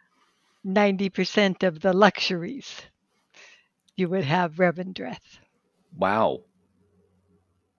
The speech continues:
Speaker 2: Wow, that's really quite something. Okay, so not, uh, other, so they're, they're very fashionable,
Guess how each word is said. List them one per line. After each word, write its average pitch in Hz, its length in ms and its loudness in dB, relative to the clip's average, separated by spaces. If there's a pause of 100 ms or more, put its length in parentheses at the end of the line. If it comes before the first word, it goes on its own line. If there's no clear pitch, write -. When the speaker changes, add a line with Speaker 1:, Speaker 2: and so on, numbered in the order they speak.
(140)
Speaker 2:
Wow, 104 200 2
that's 95 260 -4
really 101 200 0
quite 98 260 -4
something. 107 400 -4 (320)
Okay, 131 360 4
so 123 380 4
not, 131 420 4 (280)
uh, 120 160 4
other, 127 280 2
so 117 200 0
they're, 107 320 0
they're 117 160 0
very 131 260 4
fashionable, 113 1000 0